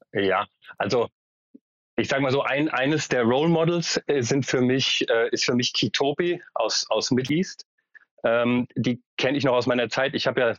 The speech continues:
das, was wir jetzt mit Cloud Eatery machen, hatte ich ja, ähm, seinerzeit mal als, äh, Mitarbeiter von Delivery Hero gemacht. Ähm, als die sich dann aus dem Markt zurückzogen, da ist also überhaupt die Idee für Cloud Eatery dann hier für Deutschland entstanden.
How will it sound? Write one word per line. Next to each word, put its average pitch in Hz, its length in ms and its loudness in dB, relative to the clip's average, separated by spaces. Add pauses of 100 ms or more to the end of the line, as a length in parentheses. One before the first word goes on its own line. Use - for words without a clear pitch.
das, - 200 -4
was 120 220 0
wir 117 80 2
jetzt - 260 -4
mit 123 120 -2
Cloud 135 260 0
Eatery 135 260 -2
machen, 117 280 0 (280)
hatte 117 180 -2
ich - 100 -4
ja, 117 220 2
ähm, 110 200 2
seinerzeit 117 500 -2
mal 113 180 0
als, 104 420 -4
äh, 107 200 2
Mitarbeiter 117 440 0
von 110 160 -2
Delivery 117 320 2
Hero 147 240 2
gemacht. 113 520 -2
Ähm, 110 260 0 (500)
als 107 160 -2
die - 100 -2
sich 117 100 0
dann 117 100 0
aus 107 80 0
dem 113 80 2
Markt 113 220 -4
zurückzogen, 127 560 0
da 110 120 0
ist 117 120 -2
also 113 140 -2
überhaupt 110 280 0
die 117 100 -2
Idee 107 200 0
für 110 120 -4
Cloud 113 240 0
Eatery 117 320 0
dann 113 160 2
hier 110 240 0
für 113 140 -2
Deutschland 120 420 0
entstanden. 107 500 -2